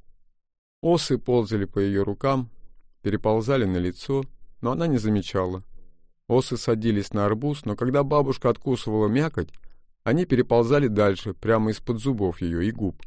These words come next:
в последнее мгновение перед укусом. «Бабушка, у тебя же осы!» смотрел я на неё с восхищением. «А?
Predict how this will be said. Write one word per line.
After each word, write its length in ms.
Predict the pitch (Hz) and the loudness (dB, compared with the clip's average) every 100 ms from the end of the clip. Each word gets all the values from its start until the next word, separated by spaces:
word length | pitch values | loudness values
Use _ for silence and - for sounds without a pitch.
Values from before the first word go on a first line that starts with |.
| - | -18
в 100 | - | -4
последнее 480 | 107 104 135 107 101 | -2 2 2 2 2
мгновение 540 | 98 104 107 131 104 | 0 0 2 2 2
перед 220 | - 92 104 | -2 -4 -4
укусом. 520 | 113 101 92 - 82 - - - - | -4 -6 -8 -8 -10 -14 -18 -20 -2
«Бабушка, 460 | 95 143 117 - | 2 4 2 -2
у 60 | 101 | -4
тебя 240 | 131 139 165 | 0 0 2
же 120 | 165 | 0
осы!» 460 | 165 156 110 87 | 2 2 0 -4
смотрел 460 | 80 101 101 117 101 | -4 -4 -2 0 0
я 160 | 92 95 | 0 0
на 60 | |
неё 260 | 95 98 117 | 0 -2 -2
с 100 | - | -4
восхищением. 800 | 98 - 104 - 92 82 78 85 - - - - _ _ _ - | -8 -6 -8 -4 -4 -2 -4 -10 -14 -20 -20 -20 _ _ _ 0
«А? 180 | 151 | 2